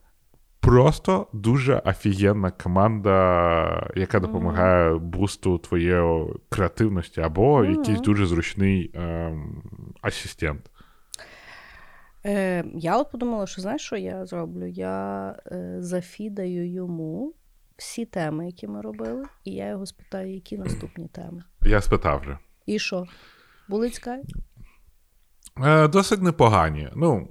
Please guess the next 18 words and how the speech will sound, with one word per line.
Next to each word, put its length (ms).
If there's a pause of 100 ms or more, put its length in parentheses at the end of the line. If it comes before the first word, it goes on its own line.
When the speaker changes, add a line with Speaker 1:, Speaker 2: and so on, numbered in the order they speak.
(100)
Speaker 1:
я, 380
Speaker 2:
То 60
чого 120
ти 60
мені 100
Speaker 1:
я 80
Speaker 2:
не 60
Speaker 1:
не 60
Speaker 2:
вислав? 400 (1200)
Speaker 1:
Та 80
почекай, 460
маю 300
я 160
щось 300
собі 200
в 60
загашнику 680
мати. 280